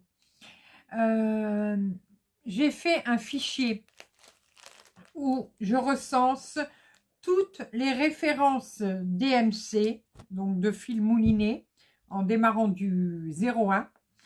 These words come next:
Euh, les fils, euh, lumière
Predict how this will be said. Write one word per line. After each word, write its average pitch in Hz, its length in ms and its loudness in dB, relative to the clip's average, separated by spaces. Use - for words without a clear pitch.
Euh, 233 1120 2
les 277 320 2
fils, 302 720 2
euh, 247 340 4
lumière 269 840 2